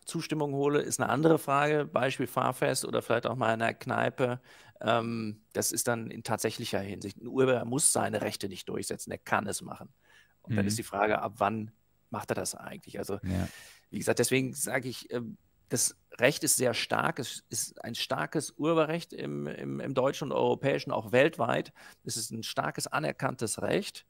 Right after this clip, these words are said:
Speaker 1: Ähm, und der Urheber entscheidet, wie stark er es ausübt, ne?
Speaker 2: Ja, wie, wie sieht's jetzt bei YouTube aus? Ich meine,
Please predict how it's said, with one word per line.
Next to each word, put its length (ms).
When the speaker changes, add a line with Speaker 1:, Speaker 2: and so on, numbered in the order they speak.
Speaker 1:
Ähm, 840
und 240
der 120
Urheber 280
entscheidet, 640
wie 100
stark 320
er 140
es 280
ausübt, 600
ne? 180
Speaker 2:
Ja, 180
wie, 280
wie 60
sieht's 200
jetzt 160
bei 120
YouTube 440
aus? 340
Ich 120
meine, 300